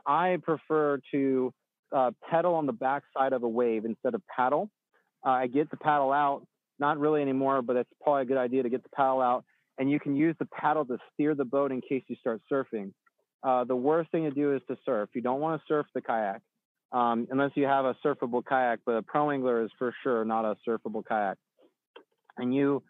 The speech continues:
basically what you're gonna do is you're going to dig the paddle in when you start turning. If you're going left, you dig the paddle right, and it turns the bow back in this way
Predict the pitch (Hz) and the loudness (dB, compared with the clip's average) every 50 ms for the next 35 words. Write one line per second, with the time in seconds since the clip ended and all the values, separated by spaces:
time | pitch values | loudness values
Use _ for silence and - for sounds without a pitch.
0 | _ _ _ _ _ _ - 160 175 185 175 - 190 175 - 175 175 175 170 160 | _ _ _ _ _ _ 0 2 2 2 2 0 -2 -2 0 0 2 2 2 0
1 | 165 - - 165 151 160 160 156 147 135 151 160 160 165 160 143 131 147 143 139 | 0 -2 -2 -2 0 0 0 0 0 0 2 2 2 2 0 0 -2 -2 0 0
2 | 147 151 151 147 147 - _ - 143 131 123 110 - - 151 175 180 156 156 147 | 0 0 0 -2 -4 -4 _ -2 -2 -2 -4 -2 -2 0 2 2 2 0 -4 -4
3 | - - - 165 165 180 175 156 147 139 135 131 135 131 131 131 127 - - 151 | -4 -2 0 0 2 2 2 0 0 0 -2 -2 -2 -2 -4 -4 -4 -2 0 0
4 | 139 - - - - - 185 185 175 147 117 101 104 113 113 _ _ _ _ _ | 0 -2 -4 -8 -4 -2 0 0 0 -2 -2 -4 -6 -8 -12 _ _ _ _ _
5 | _ _ - 135 123 135 143 135 147 147 143 139 135 139 156 156 147 - 143 127 | _ _ -6 -4 0 0 2 2 2 2 2 0 0 2 2 0 0 -2 -2 -2
6 | 123 135 120 123 117 - - 131 120 113 113 120 143 143 127 110 101 117 117 113 | -2 -2 -2 -4 -6 -2 -2 0 0 0 2 2 2 2 0 -2 -2 -4 -4 -6
7 | - - - - 156 151 156 156 156 147 131 135 127 113 135 135 139 139 135 127 | -8 -12 -8 -4 -2 0 0 0 0 -2 -2 -4 -2 0 0 2 2 2 2 2
8 | 127 120 - _ _ _ _ _ - 131 131 127 120 - - 143 143 139 139 135 | 0 -2 -6 _ _ _ _ _ 0 2 2 0 -2 -4 -4 -2 0 0 -2 -4
9 | - _ _ _ _ _ _ - 131 123 143 143 - - 143 139 131 127 123 120 | -6 _ _ _ _ _ _ -4 0 0 0 0 0 0 0 2 2 2 2 0
10 | 120 120 | -4 -6